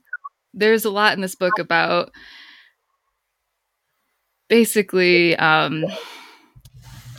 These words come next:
he is, he is a pastor, and we experienced being in a very domineering, um,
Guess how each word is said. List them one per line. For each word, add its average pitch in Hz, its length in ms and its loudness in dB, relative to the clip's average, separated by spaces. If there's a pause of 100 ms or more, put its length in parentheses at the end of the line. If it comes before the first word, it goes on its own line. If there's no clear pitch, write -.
(1040)
he 247 220 0
is, 202 120 0
he 220 260 -2
is 196 120 0
a 185 60 2
pastor, 180 880 -4
and 170 480 -4
we 175 580 -2 (560)
experienced 196 1300 -4 (840)
being 226 260 2
in 202 100 4
a 196 80 4
very 180 340 4 (120)
domineering, 165 1080 0 (1040)
um, - 460 -6